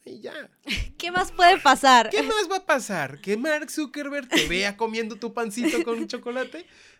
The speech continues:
Speaker 1: No le interesa.
Speaker 2: Que me hagan un meme, ¿no?
Speaker 1: Sí, ¿qué, qué más puede pasar, no?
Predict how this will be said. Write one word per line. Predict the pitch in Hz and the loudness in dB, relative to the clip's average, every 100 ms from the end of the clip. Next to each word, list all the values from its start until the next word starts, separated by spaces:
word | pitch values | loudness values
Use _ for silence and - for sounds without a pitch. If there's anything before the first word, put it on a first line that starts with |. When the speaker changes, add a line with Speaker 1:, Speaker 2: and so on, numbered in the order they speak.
| _ | _
Speaker 1:
No | 285 381 | -8 -6
le | 453 | -8
interesa. | 453 311 294 359 | -6 -8 -6 -6
Speaker 2:
Que | 311 | -4
me | 254 | -2
hagan | 254 277 | 0 0
un | 311 | 0
meme, | 294 247 220 208 | 0 0 -2 -4
¿no? | 233 | -4
Speaker 1:
Sí, | 185 262 320 311 320 277 - | -4 -2 2 2 0 -6 -10
¿qué, | 311 220 | -12 -10
qué | - 339 | -10 -10
más | 339 - | -10 -12
puede | 269 262 | -12 -12
pasar, | 254 214 254 262 - | -14 -16 -16 -16 -16
no? | 123 | -20